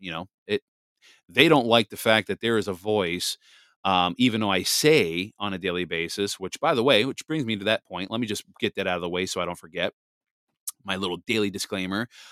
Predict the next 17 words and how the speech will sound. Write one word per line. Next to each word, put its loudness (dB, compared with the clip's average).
um, 0
and -6
that, -6
so -4
hold 0
that 0
thought 2
for -10
a -8
second. -8
Remember, 4
as 0
I 2
always 0
state, -2
polit-, -4
uh, -6